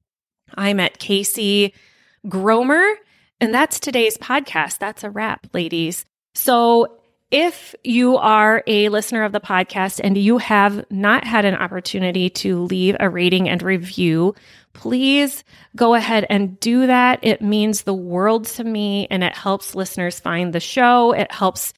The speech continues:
our listen score go up so I can bring you better and better and better content. And then also, in case you have not gone out to the website, c dash sweet boutique dot com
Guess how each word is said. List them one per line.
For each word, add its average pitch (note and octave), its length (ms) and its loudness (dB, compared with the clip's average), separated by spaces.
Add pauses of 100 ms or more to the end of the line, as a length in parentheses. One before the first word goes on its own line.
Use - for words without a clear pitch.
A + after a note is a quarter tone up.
our F3+ 280 2
listen C#4 480 2
score B3+ 440 2
go A#3 260 2
up A3 320 0
so G3 440 -4
I G3 140 -4
can G3 280 -10
bring F#3+ 220 -4
you F#3 140 -2
better F3 320 0
and F3+ 220 -4
better E3+ 260 -4
and F3 240 -6
better E3+ 240 -2
content. A#3+ 720 0 (440)
And A#3+ 200 0
then A#3 360 2 (100)
also, B3 720 2 (180)
in G#3+ 160 0
case A#3+ 320 -4
you B3+ 100 0
have G3+ 240 0
not G#3 500 0 (440)
gone A3+ 260 2
out B3 160 0
to B3 100 -4
the A3+ 80 -2
website, A3 560 0
c A#3+ 320 -2
dash G#3 400 0
sweet - 440 -6
boutique G3+ 580 -2
dot F#3 360 0
com G3+ 360 0